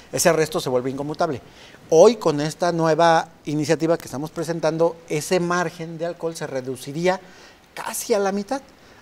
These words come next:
Ahora sería a partir del punto cero veinticinco miligramos de alcohol. ¿Qué significa?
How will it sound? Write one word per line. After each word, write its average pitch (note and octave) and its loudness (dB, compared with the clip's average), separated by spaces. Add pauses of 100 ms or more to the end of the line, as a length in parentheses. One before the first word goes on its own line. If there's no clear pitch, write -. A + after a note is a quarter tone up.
(120)
Ahora D#3 4
sería E3 0
a C3 -4
partir C#3 -6
del D#3+ 0
punto F#3 -2
cero D3+ -4 (120)
veinticinco C3 -6 (160)
miligramos A2+ -10
de G#2+ -8
alcohol. G2 -16
¿Qué E3+ -4
significa? D#3+ -4